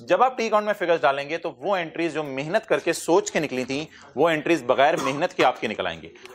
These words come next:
अच्छा, अब आखिरी बात बता दें, ये यार इन्हें उठा, आज हद हो गई है, बहुत देर से तुझे सोच रहे हैं, शायद खुद ही बात आ जाएगा। अच्छा,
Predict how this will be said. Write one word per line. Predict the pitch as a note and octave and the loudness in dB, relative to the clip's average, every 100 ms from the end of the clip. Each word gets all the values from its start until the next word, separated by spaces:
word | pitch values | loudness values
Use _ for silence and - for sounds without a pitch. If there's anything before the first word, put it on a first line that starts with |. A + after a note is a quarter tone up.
| - | -4
अच्छा, | - | 2
अब | E3 | 4
आखिरी | D#3 G#3 | 4 4
बात | F#3 F#3 | 4 2
बता | D3+ B2 | 2 0
दें, | C3 F#3+ | 0 -6
ये | F3+ F3+ | -8 -2
यार | F3 F3 | 0 0
इन्हें | E3 | -2
उठा, | D#3+ A#2 | 0 2
आज | A#2 - _ _ _ _ _ _ - - | 2 -2 _ _ _ _ _ _ -20 -4
हद | D3 D3 | -2 2
हो | D#3 | 0
गई | C#3 | 0
है, | C3+ C#3+ - | -4 -6 -12
बहुत | A#2 D3+ C#3+ | -2 0 4
देर | D3+ | 2
से | D#3 | 0
तुझे | C#3+ C#3+ | -6 -6
सोच | C#3+ A#2+ B2 | -2 0 2
रहे | C#3 | 2
हैं, | C#3+ D3+ | 2 2
शायद | D3 | 0
खुद | D3+ | -2
ही | C#3+ | 0
बात | B2+ A#2+ | 4 4
आ | G#2+ | 2
जाएगा। | G2+ - - - - | -2 -6 -12 -8 0
अच्छा, | E3 E3+ | 2 4